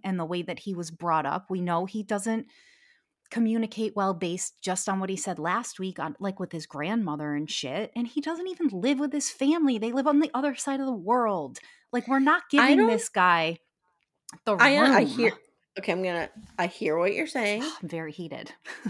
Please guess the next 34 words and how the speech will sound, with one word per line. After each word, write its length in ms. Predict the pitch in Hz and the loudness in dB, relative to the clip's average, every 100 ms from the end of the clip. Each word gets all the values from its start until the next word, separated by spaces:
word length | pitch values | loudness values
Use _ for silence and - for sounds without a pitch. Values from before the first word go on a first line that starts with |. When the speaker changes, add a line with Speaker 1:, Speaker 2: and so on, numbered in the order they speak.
| - | -8
Speaker 2:
Okay. 260 | 170 165 - - | -10 -8 -8 0
Speaker 1:
I'm 140 | 214 | 2
very, 220 | 208 254 | 4 2
I'm 120 | 220 220 | 4 4
defending 440 | 220 220 208 170 | 4 4 4 0
Speaker 2:
Um, 60 | 151 | -4
Speaker 1:
him 160 | 151 | -8
hard. 400 | 151 165 143 190 185 175 165 | -2 -2 -2 -4 -8 -10 -6
Speaker 2:
<laughs> 80 | 190 190 330 269 - - - _ | -4 0 0 0 -6 -18 -20 _
No, 240 | 294 381 320 | 4 6 6
I, 200 | 320 - | 4 6
I 100 | 233 | 4
get 260 | 220 294 302 | 8 6 8
that. 200 | 226 175 | 6 6
And 120 | 196 | 4
I 100 | 190 | 4
pre-, 240 | 196 247 - | 2 -2 0
you've 160 | 214 | 2
made 200 | 220 240 | 2 4
a 60 | 226 | 4
lot 260 | 208 233 | 4 4
of 80 | 254 | 4
good 160 | 254 - | 0 -2
points. 600 | 269 208 131 - - - _ _ _ _ - | -2 -2 -4 -10 -14 -14 _ _ _ _ 2
I'm 180 | 269 349 | 4 4
not 300 | 415 - - | 2 2 -4
saying 440 | - 285 277 254 | 0 2 2 2
that 200 | 226 220 | 2 2
he's 340 | 196 247 226 202 | -2 -2 -2 0
mean 520 | 208 220 233 240 233 | 0 0 0 0 2
or 160 | 202 - | 0 0
evil 360 | 220 214 202 190 | -4 0 0 6
without 440 | 208 208 208 196 | 6 6 2 2
provocation. 760 | 208 190 180 175 165 151 - | 2 2 0 -2 -4 -4 -10